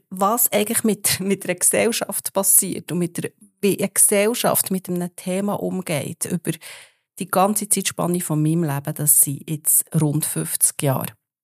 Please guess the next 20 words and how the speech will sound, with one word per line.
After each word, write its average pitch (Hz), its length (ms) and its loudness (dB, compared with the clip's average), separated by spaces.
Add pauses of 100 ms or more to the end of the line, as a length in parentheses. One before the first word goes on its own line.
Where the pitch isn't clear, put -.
(480)
Das 208 180 0
war 202 140 2
mein 190 100 0
Ziel 220 380 2
gewesen. 285 420 0 (580)
Und 202 340 0
dann 202 200 4
habe 202 140 2
ich 165 60 4
aber 165 180 -2
mehr 175 180 4
müssen 170 340 4
fragen, 156 440 0
und 160 240 -4
wie 156 80 -4
erreiche 185 460 -4
ich 208 60 -6
denn 208 120 -6
das - 320 -4
Ziel? 175 320 -6